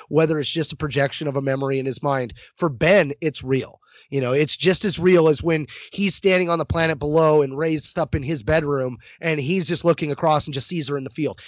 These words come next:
He doesn't recognize that she's in a different location. She's there with him. And that's what's going on with Ben and his father. And so I, for me, that moment, I, I wasn't quite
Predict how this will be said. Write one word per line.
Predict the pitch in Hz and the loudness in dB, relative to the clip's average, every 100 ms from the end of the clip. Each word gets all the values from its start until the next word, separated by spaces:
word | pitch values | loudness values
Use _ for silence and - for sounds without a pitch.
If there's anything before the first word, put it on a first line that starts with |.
| - | -8
He | 151 | 0
doesn't | 151 - 226 | 0 0 0
recognize | 156 - 139 120 | 0 0 -6 -6
that | 127 | -6
she's | - 135 | -8 -8
in | 131 | -8
a | 117 | -10
different | 120 127 | -10 -8
location. | 120 120 113 120 117 - _ | -8 -8 -10 -10 -16 -20 _
She's | - 175 107 | -4 -2 0
there | 139 135 | 2 2
with | 123 113 | 2 -4
him. | 113 95 _ - - | -6 -12 _ -20 -4
And | 160 151 | -2 0
that's | 170 196 | 0 0
what's | 220 | -4
going | - 170 147 | -2 -2 0
on | 135 131 127 | 0 -2 0
with | 131 104 | -2 -2
Ben | 127 135 120 | 0 0 0
and | 117 | -6
his | 113 - | -8 -8
father. | 135 120 101 _ - - _ | -6 -8 -10 _ -20 -20 _
And | 180 165 160 - _ _ | 4 4 0 -8 _ _
so | - 208 | -4 0
I, | 170 175 135 | 2 0 -6
for | - 185 | -8 0
me, | 262 | 2
that | 196 180 - | 4 4 4
moment, | 185 165 151 151 _ - _ _ - | 2 2 0 -2 _ -20 _ _ -6
I, | 185 | -2
I | 165 | -2
wasn't | 165 233 240 - | -2 -2 -2 -10
quite | - - 180 196 | -14 -4 0 0